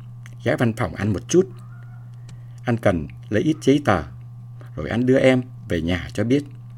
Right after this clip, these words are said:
Em ở được thì ở, không thì anh mướn cho nhà khác."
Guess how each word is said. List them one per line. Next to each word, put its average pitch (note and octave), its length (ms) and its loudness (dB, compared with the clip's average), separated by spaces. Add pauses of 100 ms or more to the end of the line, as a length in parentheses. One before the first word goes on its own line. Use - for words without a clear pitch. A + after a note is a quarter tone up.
(580)
Em A2 140 4
ở E2+ 200 0
được F#2 280 6
thì F#2 80 -4
ở, C2+ 320 -4 (640)
không C3 220 8
thì A2+ 220 4 (440)
anh G#2 180 4
mướn A#2+ 220 6 (680)
cho G#2+ 100 2
nhà G2 300 4
khác." B2+ 220 0